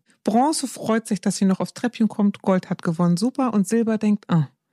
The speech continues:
eine Sekunde schneller.“ Und das, finde ich, ist so ein bisschen das mit Kaiserschnitt und, und Stillen, wo ich denk,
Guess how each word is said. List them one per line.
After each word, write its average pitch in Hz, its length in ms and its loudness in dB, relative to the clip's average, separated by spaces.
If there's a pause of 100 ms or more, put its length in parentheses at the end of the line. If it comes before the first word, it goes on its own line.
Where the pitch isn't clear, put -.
(680)
eine 220 240 4
Sekunde 202 440 0
schneller.“ 147 440 -4 (600)
Und 196 140 2
das, 208 140 -2
finde 285 180 2
ich, 240 60 -2
ist 226 120 -4
so 247 60 0
ein 226 80 4
bisschen 254 220 0
das 240 180 -2
mit 226 180 -2 (140)
Kaiserschnitt 226 880 0
und, 190 440 0
und 190 180 0
Stillen, 233 420 2
wo 214 60 0
ich 202 80 -8
denk, 220 260 -2